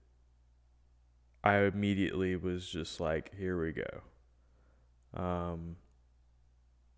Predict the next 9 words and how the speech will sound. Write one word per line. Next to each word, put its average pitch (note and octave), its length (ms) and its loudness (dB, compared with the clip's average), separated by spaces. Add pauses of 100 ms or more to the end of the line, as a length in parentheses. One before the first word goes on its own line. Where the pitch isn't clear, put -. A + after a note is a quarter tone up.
(200)
like, A#2 140 0
what D#3 200 8
was E3 160 8
that F#3 180 8
all D#3+ 140 8
about? B1+ 380 0 (1500)
Cesar F3 500 8
Ruiz? A#2 840 6 (2250)
Um, G#2+ 640 6